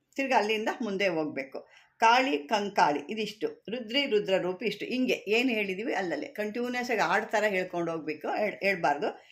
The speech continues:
ಎಲ್ಲೆಲ್ಲಿ ಸ್ಟಾಪ್ ಮಾಡಿ ಅಲ್ಲೆಲ್ಲ ಒಂದು ನೀವು ಇದ್ ಮಾಡ್ಕೊಂಡು ಹೋದಾಗ ನಿಮಗೆ ಇದೊಂದು ಅದ್ಭುತವಾದಂಥ ಕಾಳಿ ಮಂತ್ರ ಆಗುತ್ತೆ. ಇದನ್ನ, ಆ, ನಾನು ಇನ್ನೂ ಒಂದು ಮುಂದಕ್ಕೊಂದು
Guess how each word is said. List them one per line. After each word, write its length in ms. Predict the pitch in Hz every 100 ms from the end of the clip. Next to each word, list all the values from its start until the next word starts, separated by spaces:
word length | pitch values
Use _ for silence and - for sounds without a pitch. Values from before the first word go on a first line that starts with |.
| - _
ಎಲ್ಲೆಲ್ಲಿ 260 | 139 185 233
ಸ್ಟಾಪ್ 260 | 226 220 254
ಮಾಡಿ 100 | 202
ಅಲ್ಲೆಲ್ಲ 320 | 185 180 208 330 - _ _ -
ಒಂದು 260 | 175 175
ನೀವು 200 | 214 180
ಇದ್ 140 | 160 151
ಮಾಡ್ಕೊಂಡು 440 | 156 147 - 160
ಹೋದಾಗ 320 | 160 151 143 214 - - _ -
ನಿಮಗೆ 260 | 214 247 233
ಇದೊಂದು 300 | 175 175 240
ಅದ್ಭುತವಾದಂಥ 1000 | 185 170 180 247 226 196 165 165 156 240 - - _ -
ಕಾಳಿ 380 | 214 202 254 254
ಮಂತ್ರ 300 | 185 165 220 196
ಆಗುತ್ತೆ. 400 | 170 143 - -
ಇದನ್ನ, 280 | 202 214 240 302 - - _ -
ಆ, 80 | 190
ನಾನು 200 | 190 196
ಇನ್ನೂ 380 | 202 226 233
ಒಂದು 220 | 220 214 208
ಮುಂದಕ್ಕೊಂದು 680 | 185 208 226 202 190 180